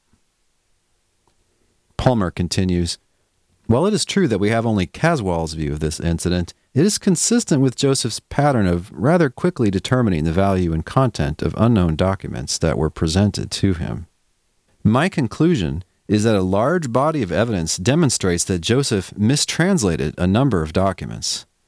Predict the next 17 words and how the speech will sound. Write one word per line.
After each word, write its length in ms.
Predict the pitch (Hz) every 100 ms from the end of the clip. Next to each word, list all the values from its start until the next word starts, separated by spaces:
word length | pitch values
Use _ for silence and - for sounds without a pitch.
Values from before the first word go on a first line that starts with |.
| -
I 140 | 110
know 160 | 123 98
of 100 | 87
no 220 | 95 131
substantial 600 | - 101 - 104 104 101
evidence 260 | 98 101 90
to 140 | 92
support 420 | - 76 98 95
his 120 | 92
claim 320 | - - 101 98
to 160 | -
have 200 | 95 92 -
ever 540 | 98 135 135 85 82 87
literally 360 | 101 101 95 90
translated 720 | - 101 101 92 92 92 87 -
any 240 | 117 160 139
document, 680 | 85 71 - 67 71 -